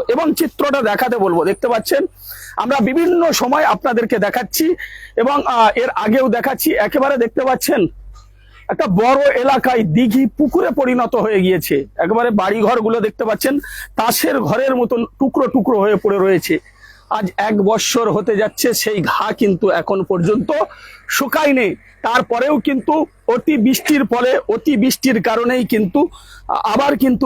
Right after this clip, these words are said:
বিভিন্ন নদীর জলস্তর বাড়ছে। জলস্তর বাড়ছে এই বন্দর রূপনারায়ণ বা এই দ্বারকেশ্বর নদের কিন্তু জলস্তর বাড়ছে। চিন্তা বাড়ছে এলাকাবাসীর, আতঙ্ক এলাকাবাসী যে আবার কি সেই গত বৎসর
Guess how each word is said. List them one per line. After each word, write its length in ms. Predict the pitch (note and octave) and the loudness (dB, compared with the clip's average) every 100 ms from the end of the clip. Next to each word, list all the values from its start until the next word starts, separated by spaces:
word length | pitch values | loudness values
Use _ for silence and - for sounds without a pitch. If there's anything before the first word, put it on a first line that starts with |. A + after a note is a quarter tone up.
| G3 | -2
বিভিন্ন 280 | G#3 C4 B3+ B3 | 0 2 2 2
নদীর 320 | G#3 G3+ A#3 F#3+ | 2 2 2 2
জলস্তর 420 | G#3+ G#3 - A3+ | 0 -2 -2 -4
বাড়ছে। 360 | F3 F#3 - C4 D4 - - - F3 | -2 -4 -2 -2 -4 -10 -18 -4 -2
জলস্তর 440 | C4 D#4+ - E4+ C4 | 2 0 0 -2 0
বাড়ছে 360 | A#3+ A#3 D#4 C5+ A#3+ | -2 -2 -2 -2 0
এই 60 | G3 | 0
বন্দর 280 | A3 B3 A#3+ G#3+ | 0 0 0 0
রূপনারায়ণ 560 | G#3+ B3+ A#3+ C4 C4 A3 | 0 0 0 2 2 0
বা 80 | G3 G#3+ | 0 0
এই 80 | A3 A#3+ | 0 0
দ্বারকেশ্বর 580 | C#4 C#4+ D#4+ - C4+ A#3 | 0 0 -2 0 0 0
নদের 220 | A3 A3+ | 0 0
কিন্তু 240 | G#3+ F#3 F3+ | 0 0 0
জলস্তর 380 | F3 F3 - F3 | 0 0 -2 -4
বাড়ছে। 360 | E3+ F3+ - D3 - - - - - | -2 -4 -2 -4 -4 -16 -20 -20 -10
চিন্তা 400 | - G4 G4+ F#4+ F4+ | -2 2 2 2 0
বাড়ছে 260 | D#4+ D#4 F#4 D#4 | 2 0 0 0
এলাকাবাসীর, 640 | D4+ D#4 C4 A#3 - F3+ A2 - - - - - - G#3 C4+ | 2 2 0 0 0 -2 -4 -16 -20 -20 -20 -20 -10 -6 -2
আতঙ্ক 420 | D4+ E4 E4 B3 D4+ F#3+ - - _ - | 0 2 2 2 0 0 -2 -18 _ -2
এলাকাবাসী 680 | G3 B3 A#3 A3 G#3 - D#3 - | 2 2 2 0 0 0 -4 -2
যে 80 | C#4+ - A3+ | -4 -2 -2
আবার 240 | D4+ D#4+ C#4+ | 0 0 0
কি 100 | D4+ | 0
সেই 220 | A#3 D4 C#4 - - - - - - - - | -2 -2 -2 -6 -20 -20 -20 -20 -20 -20 -6
গত 180 | G#3 A#3+ C4+ | -4 0 0
বৎসর 380 | C4+ - C4 | 0 0 -2